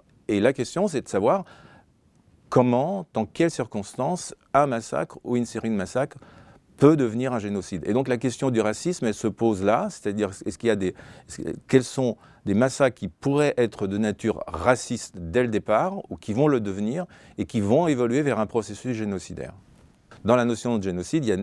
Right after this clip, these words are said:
nécessairement la notion de, d'organisation. Il y a,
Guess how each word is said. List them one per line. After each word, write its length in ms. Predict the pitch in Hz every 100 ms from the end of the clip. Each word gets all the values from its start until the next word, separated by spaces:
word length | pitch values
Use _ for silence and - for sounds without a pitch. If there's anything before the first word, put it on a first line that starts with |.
| -
nécessairement 680 | 92 113 127 120 117 107 139
la 100 | 131
notion 380 | 101 90 - 127
de, 500 | 107 92 87 85 78
d'organisation. 720 | 85 104 107 101 92 - 78 - - - -
Il 60 |
y 20 |
a, 220 | 101 110